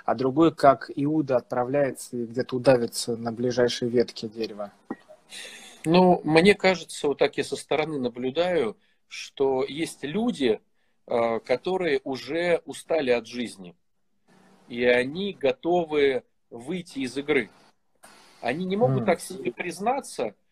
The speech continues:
Speaker 2: ну, как бы повеситься страшно, вроде как бы социально не круто, религиозно не круто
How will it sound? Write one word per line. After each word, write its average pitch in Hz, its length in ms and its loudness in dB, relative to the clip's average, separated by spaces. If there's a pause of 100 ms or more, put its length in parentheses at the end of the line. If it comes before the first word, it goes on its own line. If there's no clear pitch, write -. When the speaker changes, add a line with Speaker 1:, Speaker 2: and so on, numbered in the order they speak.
(180)
Speaker 2:
ну, 196 120 0
как 190 200 -4
бы 160 80 -10
повеситься 180 640 0
страшно, 139 720 0
вроде 127 280 -8
как 127 200 -6
бы 123 120 -12
социально 147 500 -4
не 113 140 -4
круто, 135 560 -4 (200)
религиозно 120 640 -4
не 110 160 -4
круто 123 540 -4